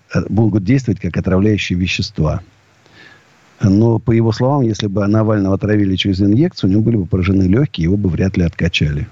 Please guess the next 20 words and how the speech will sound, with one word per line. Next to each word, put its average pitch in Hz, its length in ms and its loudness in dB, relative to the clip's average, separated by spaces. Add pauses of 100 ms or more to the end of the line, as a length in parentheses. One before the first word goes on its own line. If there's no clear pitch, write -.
(300)
Но 98 180 0
он 135 100 0
получил 98 440 -2
серьёзное 101 460 0
и 78 40 0
мощное 80 320 -2
отравление. 78 540 -4 (340)
Кто - 200 -2
бы 60 100 0
мог 82 120 0
подумать. 76 580 -4 (1400)
И 113 100 2
вот 160 180 2
уже 135 480 0 (1040)
при-, 87 380 -4
крупные 104 600 0
западные 80 440 -2
политики, 107 640 -2
и 50 120 0
вот 50 160 -2